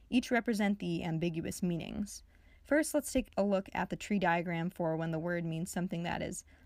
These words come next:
unable to be buttoned. The first part is pretty easy. We start with the root word button. If we add able to the word button, we get buttonable, an adjective meaning able to be buttoned. Makes sense. But if we add the prefix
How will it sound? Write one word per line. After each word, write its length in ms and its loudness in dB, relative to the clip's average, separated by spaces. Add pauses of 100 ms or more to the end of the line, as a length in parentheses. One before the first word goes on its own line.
(140)
unable 400 4
to 140 -4
be 240 -2
buttoned. 520 -4 (600)
The 60 -6
first 280 2
part 160 4
is 180 0
pretty 260 2
easy. 460 2
We 100 2
start 300 2
with 280 0
the 100 0
root 220 0
word 340 -2
button. 400 0 (500)
If 140 -2
we 120 4
add 360 4
able 340 2
to 180 -2
the 100 2
word 240 2
button, 360 4
we 100 4
get 240 0 (140)
buttonable, 600 2
an 120 -2
adjective 500 0
meaning 500 0
able 280 2
to 100 -8
be 160 0
buttoned. 460 0 (120)
Makes 220 2
sense. 420 -4 (600)
But 160 6
if 100 0
we 100 4
add 180 6
the 60 0
prefix 520 -2